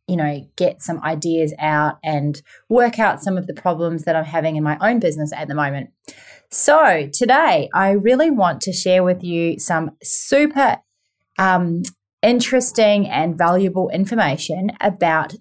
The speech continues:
digital marketing in your law firm. I'm gonna deliver this one over a two episode series, and we're going to look at digital marketing and what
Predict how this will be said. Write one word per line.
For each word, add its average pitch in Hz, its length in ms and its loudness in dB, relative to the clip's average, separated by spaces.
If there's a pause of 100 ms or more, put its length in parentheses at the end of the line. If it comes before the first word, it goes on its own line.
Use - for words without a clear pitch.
(120)
digital 202 400 0
marketing 156 800 0
in 170 120 -2
your 160 140 -2
law 180 200 2
firm. 151 420 -4 (640)
I'm 226 140 4
gonna 262 200 6
deliver 240 340 2
this 247 280 2
one 180 460 2
over 185 580 4
a 180 580 2 (140)
two 254 760 2
episode 190 720 2
series, 190 800 2 (380)
and 220 180 6
we're 233 140 6
going 247 380 4
to 277 320 2
look 208 460 2
at 185 260 0
digital 220 340 2
marketing 185 600 2
and 175 240 0
what 180 360 0